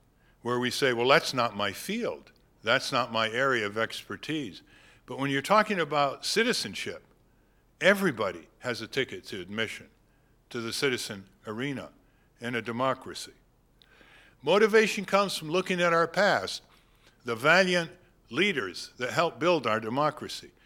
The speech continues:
that helped free the slaves, that helped give women the right to vote,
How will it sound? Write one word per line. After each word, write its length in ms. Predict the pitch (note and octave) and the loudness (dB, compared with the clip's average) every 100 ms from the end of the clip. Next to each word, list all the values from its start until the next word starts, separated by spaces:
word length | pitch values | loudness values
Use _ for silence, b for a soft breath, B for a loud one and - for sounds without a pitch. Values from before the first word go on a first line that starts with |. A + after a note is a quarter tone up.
| b b b | b b b
that 160 | B2 B2+ | 0 2
helped 440 | D3+ E3 D#3 - - | 4 4 2 -8 -18
free 400 | - - E3+ D3 | -12 -2 -2 -2
the 120 | A2 | -6
slaves, 600 | - D#3+ D#3+ B2 - - - | -6 0 2 0 -4 -16 -14
that 140 | B2 A#2+ | -10 -4
helped 340 | C#3+ D3+ - b b - | 0 0 -2 b b -4
give 200 | D3 B2 | -2 0
women 300 | D#3+ D#3 C3+ | -2 -2 -2
the 100 | C3 | 2
right 240 | C3+ C3 | 2 2
to 100 | A#2+ | -2
vote, 400 | C3 E3+ F2+ - | 2 4 2 -6